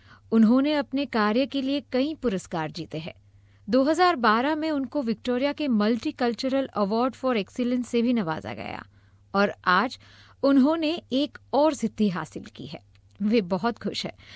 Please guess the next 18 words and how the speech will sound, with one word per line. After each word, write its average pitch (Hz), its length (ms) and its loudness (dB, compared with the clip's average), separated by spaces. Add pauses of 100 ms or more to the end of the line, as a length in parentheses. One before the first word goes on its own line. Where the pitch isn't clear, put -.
(280)
और 247 120 6
अपनी 269 220 2
सफलता 254 520 0
का 349 200 -2
श्रेय 294 400 0 (240)
अपने 208 300 -2
परिवार 170 640 0
को 277 220 0 (360)
और 294 200 4
खास 320 320 2
करके 294 360 0
अपनी 285 260 -4 (120)
पत्नी 208 320 0
को 254 160 2
देते 175 320 -6
हैं, 160 140 -10 (480)
जिन्होंने 254 500 6
हर 285 240 0